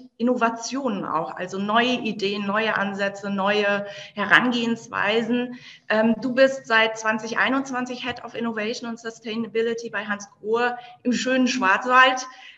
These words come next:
Ähm, wie kommst du denn auf die Ideen, also vielleicht ja sogar im Badezimmer, ha, ha, ha, lustiger Witz. Ähm, wie, Stefan, äh, Steffen,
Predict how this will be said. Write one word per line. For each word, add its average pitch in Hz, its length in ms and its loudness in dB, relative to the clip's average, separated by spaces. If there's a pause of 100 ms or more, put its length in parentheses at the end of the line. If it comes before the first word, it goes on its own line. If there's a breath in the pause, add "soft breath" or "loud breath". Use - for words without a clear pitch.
(120)
Ähm, 240 420 6 (320 soft breath)
wie 233 240 -6 (140)
kommst - 440 -10
du 302 60 -2
denn 226 200 4
auf - 200 0
die 190 100 -12
Ideen, 180 600 -4
also 170 200 -6
vielleicht 202 360 -2
ja 202 120 -4
sogar 180 280 -2
im 170 100 -6
Badezimmer, 240 760 -4
ha, 202 200 -2
ha, 190 200 -4
ha, 214 240 -2
lustiger 220 420 -8
Witz. 330 200 -2 (440 loud breath)
Ähm, 233 240 8 (120)
wie, - 480 2 (120)
Stefan, 214 680 -4
äh, 226 80 0
Steffen, 220 480 -6